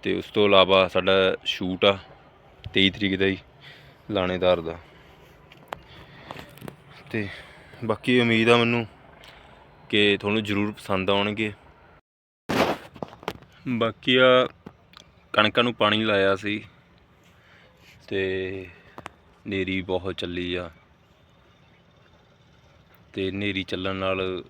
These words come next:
ਜਿਹੜੀਆਂ ਕਣਕਾਂ ਨੇ ਉਹ ਵੀ ਡਿੱਗ ਗਈਆਂ ਨੇ। ਤੁਹਾਨੂੰ ਦਿਖਾਉਂਦਾ ਮੈਂ,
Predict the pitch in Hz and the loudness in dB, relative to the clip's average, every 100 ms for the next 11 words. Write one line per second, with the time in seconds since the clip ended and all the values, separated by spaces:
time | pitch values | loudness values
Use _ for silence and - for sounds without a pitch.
0 | _ 95 92 98 98 92 90 - 95 95 | _ -16 -10 -8 -6 -6 -8 -12 -12 -12
1 | 95 - _ _ _ _ _ _ _ _ | -16 -20 _ _ _ _ _ _ _ _
2 | _ _ _ _ _ _ _ 95 104 107 | _ _ _ _ _ _ _ -4 -2 0
3 | 101 98 - - - - _ - 95 82 | -2 -8 -16 -20 -20 -20 _ -16 -14 -8
4 | 90 92 98 113 104 95 117 - - - | -4 -2 0 0 0 -4 -10 -12 -10 -10
5 | _ - _ _ - - - - _ - | _ -20 _ _ -20 -20 -20 -20 _ -16
6 | - 95 95 92 92 90 | -12 -10 -8 -8 -8 -8